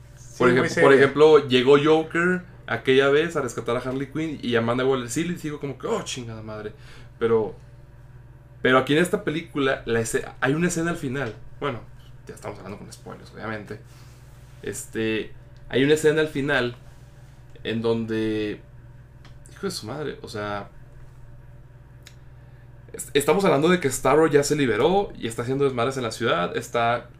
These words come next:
Speaker 2: está chingándose a todo, a, a, a toda la isla. Y Amanda Waller, como es una perra,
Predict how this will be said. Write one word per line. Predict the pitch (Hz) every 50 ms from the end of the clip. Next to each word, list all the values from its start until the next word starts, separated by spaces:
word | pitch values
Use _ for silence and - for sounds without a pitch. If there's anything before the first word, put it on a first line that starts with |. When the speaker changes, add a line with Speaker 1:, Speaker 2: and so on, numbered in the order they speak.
| - - - - - -
Speaker 2:
está | - 120 117 - -
chingándose | - - 143 147 147 147 151 143 135
a | -
todo, | - - 131 135 135 135 139 -
a, | 147 - - - -
a, | - 110 - - - 110
a | 110 -
toda | - 135 139
la | 127 113
isla. | 107 104 92 95 90 - - - - - - - - - - - - - - - - - - - - - - - - - - - - - -
Y | - 131 131 135 135 131 127 - - - -
Amanda | - 120 120 127 143 165 165 156
Waller, | 156 156 156 151
como | - - 98 98
es | 95 107
una | 135 147 147
perra, | - 135 123 113 113 110 113 113